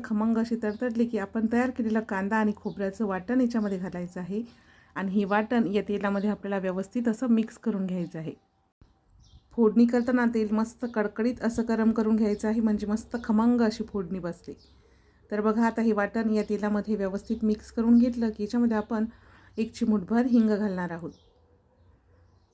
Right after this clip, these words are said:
अर्धा छोटा चमचा हळद आणि एक चमचा लाल तिखट. लाल तिखट तुम्ही तुमच्या आवडीनुसार कमी जास्त करू शकता. आता लाल तिखट,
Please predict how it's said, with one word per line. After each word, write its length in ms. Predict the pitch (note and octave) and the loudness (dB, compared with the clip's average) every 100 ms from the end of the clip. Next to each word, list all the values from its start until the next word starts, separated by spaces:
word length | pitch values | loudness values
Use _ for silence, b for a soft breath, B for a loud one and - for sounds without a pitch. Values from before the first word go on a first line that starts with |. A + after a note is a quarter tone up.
| _ _ _ | _ _ _
अर्धा 240 | G3 G3+ A#3 A3+ | -4 0 0 0
छोटा 180 | A3+ | -2
चमचा 460 | A3 G3+ G3 F#3 F#3+ | -2 -2 -4 -6 -8
हळद 380 | F3+ F#3 A3 B3 - _ _ _ _ _ _ _ _ D5+ _ _ _ B4 A#4+ B4 _ _ _ _ _ _ _ _ _ _ _ _ _ _ _ _ _ _ - _ | -4 0 0 -2 -8 _ _ _ _ _ _ _ _ _ _ _ _ _ _ _ _ _ _ _ _ _ _ _ _ _ _ _ _ _ _ _ _ _ -20 _
आणि 260 | A3+ B3 A#3 | 0 4 4
एक 180 | G#3+ G#3+ | 2 -4
चमचा 460 | - G#3 G3 A3+ A#3 | -2 -2 0 0 2
लाल 260 | G3+ G3 F#3+ | 2 0 -2
तिखट. 300 | G#3+ - G#3 - | -8 -4 -6 -2
लाल 180 | G#3 A3 A3+ | 0 0 -2
तिखट 240 | A#3 A#3+ A#3+ | -2 -2 2
तुम्ही 200 | A3 G#3+ | 2 2
तुमच्या 280 | G3+ G3+ B3 | 0 0 2
आवडीनुसार 420 | A#3 G#3+ A3 G#3 | 4 4 0 -4
कमी 240 | G3+ G3 | -4 -4
जास्त 320 | F#3 F#3 - B3 | -4 -6 -8 -6
करू 180 | A#3+ F#3 | -4 -4
शकता. 400 | F3 E3+ - D#3+ - B B B B | -6 -10 -12 -16 -16 B B B B
आता 200 | G3+ G#3+ | -2 0
लाल 220 | G#3 G#3 | 2 2
तिखट, 360 | G#3+ A3 - | 2 -6 -4